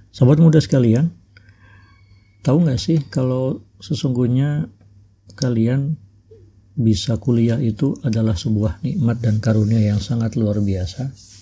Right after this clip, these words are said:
Banyak loh kawan-kawan sebaya kita, seusia kita, selepas S M A itu nggak tahu mau kemana,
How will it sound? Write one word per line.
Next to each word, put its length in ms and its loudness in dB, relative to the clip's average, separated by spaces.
Banyak 320 2
loh 240 0
kawan-kawan 800 -2
sebaya 480 -2
kita, 320 -2
seusia 480 -2
kita, 320 -2
selepas 560 -4
S 160 -2
M 240 -2
A 160 -2
itu 320 -4
nggak 240 -2
tahu 320 0
mau 160 2
kemana, 560 -2